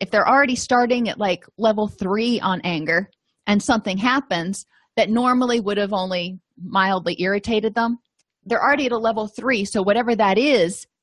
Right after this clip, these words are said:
is going to take them up to a level four or a level five. So they're going to be more likely to be overly angry. They're more go-, gonna be more likely to act more, sh-, react more strongly to something than they probably normally would have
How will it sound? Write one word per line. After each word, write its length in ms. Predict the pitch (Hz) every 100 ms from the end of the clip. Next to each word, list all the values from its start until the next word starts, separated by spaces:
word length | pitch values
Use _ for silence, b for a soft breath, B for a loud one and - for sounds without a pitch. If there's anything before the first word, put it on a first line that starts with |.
| _
is 140 | 208 202
going 200 | 214 208
to 80 | 202
take 240 | 247 196
them 140 | 208
up 180 | 202 -
to 120 | 214
a 80 | 185
level 240 | 190 185 180
four 460 | - 185 185 185
or 140 | 180 175
a 60 |
level 280 | 180 170 156
five. 480 | - 208 202 127 92 B B B B
So 160 | - 220
they're 200 | 226 214
going 300 | 214 220 214
to 100 | 220
be 480 | 190 233 226 220 - _ -
more 220 | 208 214
likely 540 | 190 196 226 - 196
to 100 | 185
be 360 | 170 220 214 196 -
overly 480 | 196 190 165 180 -
angry. 480 | 165 165 123 82 175
They're 120 | 180
more 180 | 190 185
go-, 120 | 208 - _
gonna 140 | 226 220
be 140 | 220
more 180 | 208 185
likely 400 | 190 202 208 185
to 200 | 185 196
act 280 | 196 - 196
more, 220 | 202 196
sh-, 160 | - - _ _
react 440 | 202 208 208 208 202
more 140 | 190
strongly 600 | - - 220 247 247 202
to 140 | 185
something 500 | 175 180 175 180 175 170 B B B -
than 140 | 247
they 140 | 247
probably 500 | 226 254 214 220 220
normally 640 | 202 202 190 214 208 196 180
would 240 | 190 202
have 380 | 190 143 147